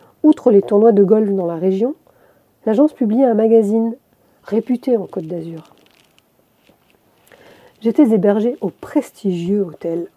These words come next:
Carlton Intercontinental. J'avais accès à la plage, à la piscine, à la salle de sport, bref, à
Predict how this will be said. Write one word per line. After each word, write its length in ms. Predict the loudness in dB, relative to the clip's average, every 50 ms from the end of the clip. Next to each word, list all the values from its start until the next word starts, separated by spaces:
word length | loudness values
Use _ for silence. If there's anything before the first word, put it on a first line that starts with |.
| _ _ _ _ _
Carlton 560 | -6 -4 -4 -4 -6 -6 -6 -6 -6 -6 -6 -8 _ -6
Intercontinental. 1160 | -6 -6 -6 -6 -6 -8 -8 -8 -10 -10 -8 -8 -8 -8 -8 -8 -8 -8 -8 -12 -16 -18 -18 -20 _ _ _ _ _ _ _ _ _ _ _ _ _ _ -20 -20 -20 _
J'avais 320 | -6 -4 -2 -2 0 0 0
accès 240 | 0 -2 -2 -4 -4
à 60 | -4
la 160 | -6 -8 -12
plage, 320 | -8 -4 -2 0 0 0
à 80 | 0 -4
la 100 | -6 -10
piscine, 540 | -14 -10 -10 -10 -10 -8 -4 -4 -2 -2 -2
à 80 | -4
la 120 | -8 -12 -10
salle 220 | -6 -4 -4 -2
de 120 | -2 -2 -4
sport, 420 | -4 _ -2 0 0 2 0 0
bref, 260 | 0 -2 -2 -4 -6
à 80 | -10